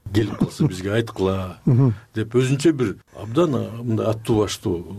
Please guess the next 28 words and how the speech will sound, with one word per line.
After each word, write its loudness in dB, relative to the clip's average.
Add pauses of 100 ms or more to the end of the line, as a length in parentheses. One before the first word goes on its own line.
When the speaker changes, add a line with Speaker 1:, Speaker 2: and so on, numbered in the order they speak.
Speaker 1:
министр 2
болгон, 2
депутат -4
болгон, 2 (280)
Speaker 2:
Адамдар. 0
Speaker 1:
бел-, -14 (160)
белгилүү 0
адамдарчы. -4 (480)
Мен 4
ойлойм, 6
бүгүн 2
иштеп 4
атат, 0
келечекте 0
дагы -4
иштейт. -16 (120)
Speaker 2:
Сиз -2
аябай 2
жакшы 0
айттыңыз. -2
Айтматовдун 2
көзү 4
өтсө 0
дагы 0
бүгүн -2 (120)
дипломатияда, 2 (200)
э, -2
монтип 0